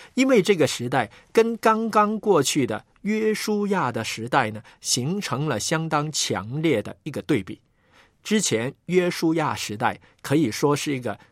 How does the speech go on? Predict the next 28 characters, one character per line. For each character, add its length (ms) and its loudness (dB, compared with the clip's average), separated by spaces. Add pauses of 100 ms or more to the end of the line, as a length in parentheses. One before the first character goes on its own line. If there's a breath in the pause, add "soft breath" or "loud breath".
(160 soft breath)
胜 480 0
利 160 2
的 140 -2
时 240 -10
代， 280 -2 (300)
荣 460 -4
耀 200 2
的 140 -8
时 220 -10
代； 160 -8 (580 loud breath)
但 240 2
到 220 6
了 120 0
士 480 -2
师 320 -4
的 140 2
时 240 -6
代 220 -2
呢， 140 -12 (280 soft breath)
却 400 2
是 220 -4
一 120 -6
个 320 -8
失 460 -4
败 240 0
的 140 -8
时 180 -10
代， 260 -6